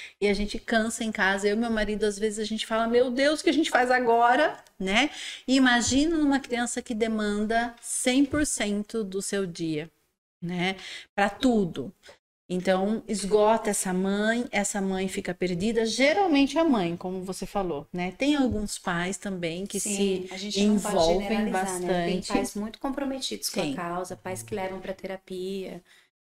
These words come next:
Speaker 2: que
Speaker 1: Tem.
Speaker 2: fazem parte da... A gente vê muito isso na primeira consulta. A primeira consulta a gente chama de anamnese.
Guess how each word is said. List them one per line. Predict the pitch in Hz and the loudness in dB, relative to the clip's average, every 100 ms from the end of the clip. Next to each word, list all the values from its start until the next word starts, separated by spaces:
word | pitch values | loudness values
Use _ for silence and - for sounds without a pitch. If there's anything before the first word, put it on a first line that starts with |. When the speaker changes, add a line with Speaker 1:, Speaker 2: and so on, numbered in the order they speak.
| - | -20
Speaker 2:
que | |
Speaker 1:
Tem. | 202 | -4
Speaker 2:
fazem | 196 190 202 | -2 -2 -4
parte | 202 196 196 - | -4 -4 -4 -8
da... | 190 - _ _ _ _ | -10 -16 _ _ _ _
A | 202 | -8
gente | 233 311 247 | -4 -4 -4
vê | 185 202 208 | -2 -2 -2
muito | 208 247 233 | -2 -4 -6
isso | 208 - | -6 -4
na | 214 208 | -6 -6
primeira | 220 208 208 220 214 | -6 -6 -4 -6 -8
consulta. | - 277 330 - 156 - - _ _ _ _ _ _ | -6 -2 -2 -4 -10 -14 -18 _ _ _ _ _ _
A | - | -14
primeira | 226 240 285 | -8 -2 -2
consulta | 285 233 247 240 | -2 -4 -6 -6
a | 233 | -6
gente | 226 233 | -6 -4
chama | - 226 | -4 -4
de | 220 | -4
anamnese. | 226 233 233 269 285 - - - 175 | -2 -2 -2 0 0 0 -6 -10 -14